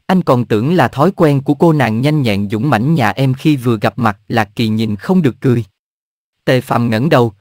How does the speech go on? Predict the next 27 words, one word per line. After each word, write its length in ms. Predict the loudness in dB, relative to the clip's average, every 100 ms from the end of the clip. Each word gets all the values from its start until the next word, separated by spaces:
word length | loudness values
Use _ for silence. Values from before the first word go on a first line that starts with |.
| _ _
căm 220 | -2 0
tức 180 | 0 -2
nhìn 240 | 0 0 0
anh. 200 | -2 -2 -4 _ _ _ _ _ _ _
"Người 180 | 0 0
ta 200 | 2 0
vất 240 | 0 -2
vả 160 | 0 0
lắm 240 | 2 4
mới 120 | 2 2
giả 200 | 0 0
trang 360 | 0 0 0
là 140 | -2 -2
thục 220 | -2 -2
nữ 220 | -2 0
được 180 | 0 0
một 200 | -2 0
lúc, 140 | -2 -4 _
không 240 | _ 0 0
vạch 200 | 0 0
mặt 180 | -4 -2
em 160 | -2 0
ra, 300 | 0 -2 -6 _ _
anh 200 | -4 -2
sẽ 160 | -2 0
chết 260 | 0 0
à?" 260 | -2 -4